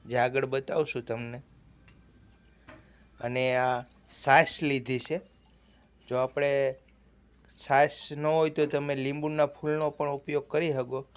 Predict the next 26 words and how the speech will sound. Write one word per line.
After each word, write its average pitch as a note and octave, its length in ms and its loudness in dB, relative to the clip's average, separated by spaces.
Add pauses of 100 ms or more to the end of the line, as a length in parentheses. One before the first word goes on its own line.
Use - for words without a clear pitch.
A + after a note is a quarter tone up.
(300)
પણ A#2+ 440 -4
જો C#3 140 -2
તાજી B2+ 380 0
તાજી C#3+ 320 2
ખાવી C#3+ 420 0
હોય D#3 180 2
તમારે A#2+ 480 -4 (340)
તો A#2+ 100 -8
છાશ C#3 480 -2
નાખો C3+ 340 -4
તો C3+ 220 -2
આનો C3 420 -2 (420)
ચટણીનો C#3 480 -4
સ્વાદ C3 440 0
મસ્ત C3 520 -2
બમણો C3+ 480 -2
થઈ A#2 220 -8
જાય. B2+ 180 -8 (800)
તો A#2 100 -6
ખટાશમાં C#3+ 760 -2
આપણે C#3 240 -2
અત્યારે C#3+ 440 0
છાશનો D3 540 -2
ઉપયોગ C#3 320 -4
કરી B2+ 220 -2
શકીએ. B2 380 -10